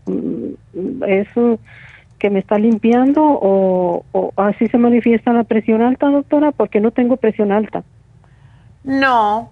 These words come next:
Speaker 2: el, el hecho de que tengas carnosidad, y se te, eso es irritabilidad. Cuando se te irrita el ojo, se te pone roja
Speaker 1: Mm.
Speaker 2: la carnosidad.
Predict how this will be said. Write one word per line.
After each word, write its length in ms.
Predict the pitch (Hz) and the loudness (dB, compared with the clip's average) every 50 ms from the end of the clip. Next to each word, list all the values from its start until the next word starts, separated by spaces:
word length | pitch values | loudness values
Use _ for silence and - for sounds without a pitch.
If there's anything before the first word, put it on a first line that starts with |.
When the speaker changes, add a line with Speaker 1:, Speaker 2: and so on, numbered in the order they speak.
| _ - - | _ -14 -8
Speaker 2:
el, 420 | 220 208 208 208 202 156 - - - - | -6 -4 -4 -4 -6 -8 -8 -10 -10 -8
el 220 | 190 202 202 202 | -6 -6 -4 -2
hecho 320 | 214 233 233 226 - 359 349 | -2 -4 -4 -4 -4 -4 -4
de 120 | 349 294 | -4 -4
que 100 | - 254 226 | -6 -8 -6
tengas 380 | - 226 214 220 233 233 226 | -6 -6 -4 -2 -2 -4 -4
carnosidad, 600 | 233 - 233 220 214 208 214 - 220 196 202 196 | -2 -4 -4 -4 -4 -8 -8 -6 -4 -2 -2 -2
y 40 | 220 | -2
se 100 | 214 240 220 | -4 -6 -6
te, 440 | - 202 196 196 190 - - 175 196 | -6 -6 -4 -4 -6 -6 -6 -6 -6
eso 160 | 220 220 254 | -4 -2 -4
es 80 | 254 247 262 | -2 -2 -2
irritabilidad. 1120 | 247 240 214 214 202 185 - 156 156 160 160 160 160 156 156 156 156 160 156 151 139 - - - - - - _ _ _ _ _ - - _ - - - - - _ _ - _ _ - - - _ - - - | -4 -4 -4 -6 -6 -4 -2 -2 -2 -2 -4 -6 -6 -4 -4 -4 -2 0 0 0 0 -4 -8 -14 -20 -20 -20 _ _ _ _ _ -20 -20 _ -20 -20 -20 -20 -20 _ _ -20 _ _ -20 -20 -20 _ -20 -10 -2
Cuando 360 | 202 208 202 202 202 208 202 | 0 0 0 0 0 -2 -2
se 180 | - 220 208 | -2 -4 -4
te 120 | 202 - 196 | -2 -2 -4
irrita 500 | 202 190 208 240 269 285 277 285 294 277 | -2 -2 -2 -2 -2 -2 -2 -2 -2 0
el 100 | 277 277 | 0 2
ojo, 420 | 294 302 320 320 294 339 359 349 | 2 2 2 2 0 -2 -2 -2
se 180 | 339 - 262 233 | -2 -4 -6 -6
te 140 | 240 202 190 | -6 -8 -8
pone 320 | - 196 190 196 196 185 | -6 -4 -4 -2 -2 -2
roja 400 | 180 185 190 190 185 220 190 175 | -2 -2 0 -2 0 0 0 -2
Speaker 1:
Mm. 40 | 165 | 0
Speaker 2:
la 120 | 165 160 160 | -2 -4 -2
carnosidad. 720 | - 160 170 170 160 165 160 - 180 180 165 147 143 135 | -4 -4 -4 -4 -6 -8 -8 -10 -12 -8 -6 -6 -6 -6